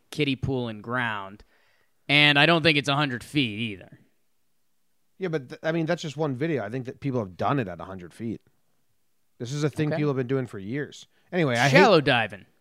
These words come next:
Speaker 2: Yeah,
Speaker 1: We,
Speaker 2: I
Speaker 1: we
Speaker 2: hate
Speaker 1: got the term now, shallow diving.
Speaker 2: I don't like shallow divers.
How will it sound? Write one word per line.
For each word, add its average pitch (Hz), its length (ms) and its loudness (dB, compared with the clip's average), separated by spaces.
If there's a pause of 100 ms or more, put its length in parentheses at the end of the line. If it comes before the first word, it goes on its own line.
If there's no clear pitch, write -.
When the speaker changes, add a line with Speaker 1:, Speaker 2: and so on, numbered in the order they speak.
(260)
Speaker 2:
Yeah, 135 200 0
Speaker 1:
We, 165 100 2
Speaker 2:
I 127 100 4
Speaker 1:
we 151 80 10
Speaker 2:
hate 156 60 8
Speaker 1:
got 214 160 8
the 208 80 -2
term 151 340 2
now, 139 220 2
shallow 180 380 0
diving. 101 420 -12
Speaker 2:
I 160 80 4
don't 185 120 8
like 180 180 6
shallow 113 400 0
divers. 92 640 -10